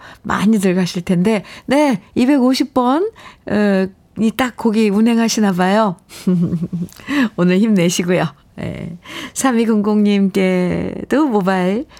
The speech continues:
편의점 모바일 상품권 드릴게요. 아, 누가, 누가 출연하나 궁금하네요. 그죠? 사, 칠사육오 님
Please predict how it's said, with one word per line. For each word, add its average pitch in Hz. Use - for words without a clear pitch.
편의점 247
모바일 190
상품권 196
드릴게요. 170
아, 262
누가, 214
누가 190
출연하나 196
궁금하네요. 175
그죠? 180
사, 247
칠사육오 269
님 247